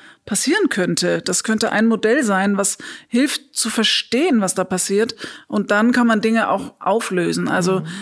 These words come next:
Speaker 1: ähm, neben der, neben dem, also ich glaube, dass Veränderung oder ich ma-, mach, hab die Erfahrung gemacht, dass Veränderung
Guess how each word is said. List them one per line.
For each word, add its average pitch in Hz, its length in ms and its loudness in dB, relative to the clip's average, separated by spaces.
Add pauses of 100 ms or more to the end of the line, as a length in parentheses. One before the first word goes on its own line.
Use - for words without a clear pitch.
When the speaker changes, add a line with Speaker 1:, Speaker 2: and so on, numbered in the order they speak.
(280)
Speaker 1:
ähm, 190 640 0 (160)
neben 208 480 4
der, 190 520 2
neben 202 440 2
dem, 180 640 0 (560)
also 175 400 -2 (160)
ich - 180 -12
glaube, 196 280 2
dass 196 160 0
Veränderung 196 640 2
oder 175 120 0
ich 175 120 -4 (380)
ma-, 180 240 -8
mach, 180 320 -2
hab - 200 -8
die 190 80 2
Erfahrung 202 360 2
gemacht, 202 240 0
dass 190 140 -2
Veränderung 202 540 0